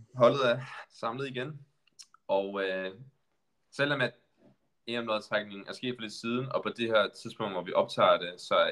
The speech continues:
ikke alle hold, øh, hvad hedder det, videre endnu, fordi vi mangler stadig playoff-holdene, de tre hold, de tre lande. Så vil vi stadig lige give vores bud og vores kommentarer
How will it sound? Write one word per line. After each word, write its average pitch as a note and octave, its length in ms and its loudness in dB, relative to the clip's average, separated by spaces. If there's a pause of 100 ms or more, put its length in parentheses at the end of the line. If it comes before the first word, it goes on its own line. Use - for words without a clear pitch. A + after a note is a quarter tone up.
ikke G2 300 -6 (140)
alle A2 260 -2
hold, A2 280 0 (340)
øh, E2+ 120 -18 (1160)
hvad - 120 -16
hedder C#2 160 -6
det, B1+ 180 -10 (320)
videre B2 420 2
endnu, C3 180 4
fordi G#2+ 200 -4
vi G2+ 60 2
mangler G2+ 240 4
stadig G2 440 -2
playoff-holdene, A#2+ 720 0 (420)
de G2+ 100 -8
tre A2 240 0
hold, A2+ 260 -2 (180)
de G2 80 -12
tre G2+ 180 -4
lande. G#2 380 -4 (420)
Så A2 160 0
vil G#2+ 80 0
vi G2+ 60 0
stadig A2+ 340 4
lige A2+ 160 -4
give A2 180 0
vores C3+ 200 6
bud A#2+ 280 2
og B2 180 -6
vores A2+ 200 0
kommentarer G#2+ 540 2